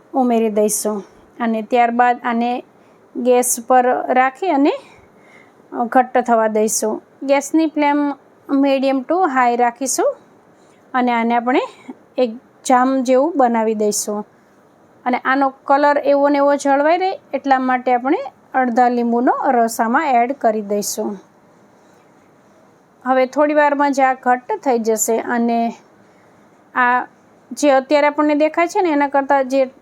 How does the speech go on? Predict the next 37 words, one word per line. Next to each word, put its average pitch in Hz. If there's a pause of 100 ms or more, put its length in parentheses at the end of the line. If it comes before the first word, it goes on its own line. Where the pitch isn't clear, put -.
જ્યારે 254
ઠંડુ 254
થશે 302
ને, 320
ત્યારે 269
વધારે 226
ઘટ્ટ 214
થઈ 214
જશે. 208 (220)
તો 233
હવે 226
જો, 226
અહીંયા 226
થઈ 233
ગયું 233
છે. 480 (1400)
હવે 240
આપણે 233
ગેસને 233 (360)
બંધ 214
કરી 214
દઈશું 214
અને 247
આને 226
આપણે 226 (520)
ઠંડુ 214
થવા 208
દઈશું. 202 (640)
હવે 240
આ 247
મિશ્રણ 233
ઠંડુ 233
થઈ 277
ગયું 349
છે, - (140)
એને 254
આપણે 262